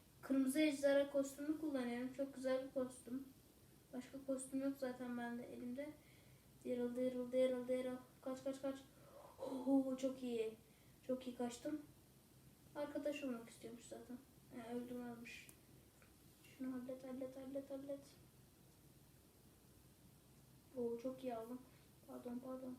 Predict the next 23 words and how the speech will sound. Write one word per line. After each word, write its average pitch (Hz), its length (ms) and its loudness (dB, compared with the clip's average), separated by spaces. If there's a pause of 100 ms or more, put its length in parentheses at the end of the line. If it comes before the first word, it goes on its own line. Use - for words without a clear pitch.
pardon, 269 300 -10 (100)
pardon, 269 300 -4 (100)
pardon. 277 300 -6 (2000)
Ya 277 80 0
vurma, 277 460 0
vurma 269 360 0
sen. 247 120 -8 (1800)
Arkadaşlar, 302 720 6 (360)
<laughs> - 340 -12
Daryl'la 302 360 10
arkadaş 311 420 4
olup 294 420 2
böyle 311 240 8
işte 311 320 2 (100)
kupa 302 260 -4
kazanmak 302 1080 2
filan 311 300 6 (360)
arkadaş 277 500 2
olmakla 285 500 4
bağlı. 247 380 4 (1300)
Bana 277 260 6
vurmuyor 294 480 6
çünkü. 277 400 4